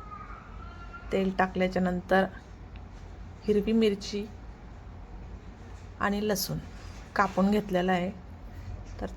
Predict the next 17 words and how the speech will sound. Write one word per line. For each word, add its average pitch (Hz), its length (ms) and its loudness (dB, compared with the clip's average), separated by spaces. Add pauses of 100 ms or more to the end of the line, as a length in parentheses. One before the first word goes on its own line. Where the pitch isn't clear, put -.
(120)
तो 208 80 6
टाकूया 180 440 2
मस्त 180 320 -2
आणि 185 400 0 (100)
छान 226 460 6
असं 208 180 -2
परतून 190 440 4
घेऊया 185 340 6 (1040)
हिरवी 190 260 6
मिरची 196 320 4
आणि 190 200 6
लसूण. 185 280 2 (1800)
बघा, - 300 -2 (120)
खूप 202 420 0
छान 170 300 0
आहे 170 160 -4
अशी - 300 -4